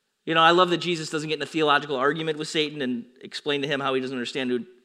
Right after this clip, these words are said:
how to interpret Scripture. And in Satan's, you know, temptation, he throws this out as if it's like, "Yeah, you know, just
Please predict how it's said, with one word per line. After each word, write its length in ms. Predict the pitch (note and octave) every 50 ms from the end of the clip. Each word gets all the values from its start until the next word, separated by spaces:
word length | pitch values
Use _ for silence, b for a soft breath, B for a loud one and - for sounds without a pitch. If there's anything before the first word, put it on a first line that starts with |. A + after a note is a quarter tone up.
| _ _ _
how 140 | - C#3 C3+
to 80 | C3
interpret 320 | A#2+ A2+ D3 C3+ A2 A2 -
Scripture. 480 | - - F#3 F3 - - F3+ E3+ E3+ - b b b b b b b b b b b b _ _ _ _ _ _ _ _ _ _ _ _ _ _ _ _ _ _ _ _ _ _ _ _ _ _ _ _ _ _ _ _ _ _ _ _ _ _ _ _ _ _ _ _ _ _ _ _ _ _ -
And 120 | D#3+ F3+
in 140 | F3+ E3 - B B B B B B
Satan's, 640 | - - - B3 A3+ A3 G#3+ G3+ F3+ D3+ - - - - _ _ -
you 120 | E3 F3 E3+
know, 300 | D#3+ D#3 D3+ D3 D3 - - -
temptation, 760 | - G3+ E3+ D#3+ - - G3+ A3 G3+ - - G#3 G3 F#3+ F#3+
he 120 | F3+ D#3
throws 340 | - - F3 F#3+ F#3+ F#3 E3
this 180 | E3+ - - F#3
out 200 | E3+ E3+ F3 F3
as 140 | E3+ E3+
if 160 | E3 D3+ - D3+
it's 160 | C#3 C#3+ C3+
like, 280 | D3 C#3 C#3 C3+ -
"Yeah, 280 | - D#4 G#3 D3 A2+ A2
you 140 | A#2 C#3 C#3
know, 120 | C3+ C#3
just 240 | E3+ E3 E3+ -